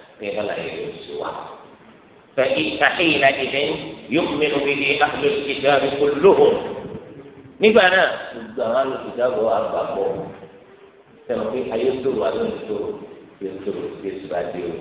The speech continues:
Torí Islam, yóò hàn sí wọn fún lẹ̀. لأنه يضع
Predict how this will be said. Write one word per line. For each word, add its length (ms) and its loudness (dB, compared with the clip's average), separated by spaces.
Torí 240 -6
Islam, 400 -4
yóò 180 -6
hàn 140 -6
sí 120 -10
wọn 140 -8
fún 180 -4
lẹ̀. 220 -6
لأنه 500 0
يضع 320 4